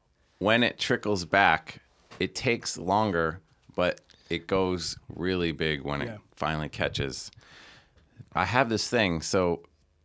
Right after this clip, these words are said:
Speaker 1: we're gonna get into a little bit of weird politics here. When George Bush was the president of the United States, like, Richie Hawtin moved to Berlin, and then, like,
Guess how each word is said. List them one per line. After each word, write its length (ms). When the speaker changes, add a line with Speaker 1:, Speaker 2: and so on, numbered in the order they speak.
Speaker 1:
we're 200
gonna 180
get 140
into 260
a 40
little 160
bit 140
of 100
weird 340
politics 600
here. 240
When 220
George 420
Bush 320
was 160
the 80
president 520
of 120
the 60
United 320
States, 520
like, 600
Richie 340
Hawtin 340
moved 260
to 100
Berlin, 720
and 300
then, 440
like, 380